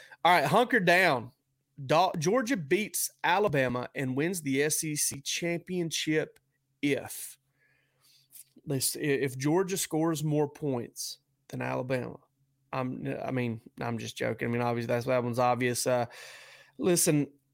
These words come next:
there are a lot of different paths to victory for Georgia. And Josh Pate and I were talking about this. And, uh, you know, if you guys don't watch Late Kick with Josh Pate,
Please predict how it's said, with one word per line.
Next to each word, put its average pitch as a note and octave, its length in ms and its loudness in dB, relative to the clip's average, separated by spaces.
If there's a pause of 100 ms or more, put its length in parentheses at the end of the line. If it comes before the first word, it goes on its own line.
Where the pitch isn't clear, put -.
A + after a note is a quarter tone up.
(720)
there F3 300 6
are F3 120 6
a - 0 -
lot D3 320 6
of C#3+ 80 0
different C#3+ 300 0
paths C3 360 2
to C3+ 100 -4
victory B2 420 -2
for B2+ 160 -6
Georgia. A#2 380 -6 (420)
And C3+ 240 2
Josh D3+ 360 4
Pate C#3 260 2
and C#3 100 -4
I C3 100 2
were B2+ 100 2
talking B2+ 300 0
about B2+ 260 -2
this. C3 360 0
And, B2 220 -2
uh, B2 240 -2
you B2+ 140 -4
know, B2 60 -2
if A#2+ 140 -4
you C3 100 0
guys B2+ 260 2
don't B2+ 240 0
watch B2 520 0 (360)
Late C3 260 0
Kick C3 280 0
with C3 100 -2
Josh B2 340 0
Pate, B2 340 -2